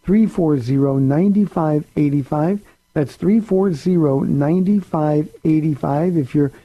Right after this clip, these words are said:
outside the local San Antonio area, you can call toll-free at eight seven seven,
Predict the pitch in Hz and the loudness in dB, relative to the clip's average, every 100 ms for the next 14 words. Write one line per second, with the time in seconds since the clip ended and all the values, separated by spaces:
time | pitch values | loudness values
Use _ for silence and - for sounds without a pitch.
0 | _ _ 147 131 - 160 147 143 147 143 | _ _ -6 -4 -4 -2 0 0 0 -2
1 | 135 - 156 139 127 143 131 131 - 143 | -4 -2 0 0 0 0 2 0 0 0
2 | 180 233 226 143 131 123 139 123 - 131 | 2 0 0 0 0 -2 -2 -4 -2 -4
3 | 117 - 143 165 127 170 202 - 147 139 | -2 -2 0 0 0 -2 -2 -4 -2 -2
4 | 131 147 139 143 | -2 -2 0 -2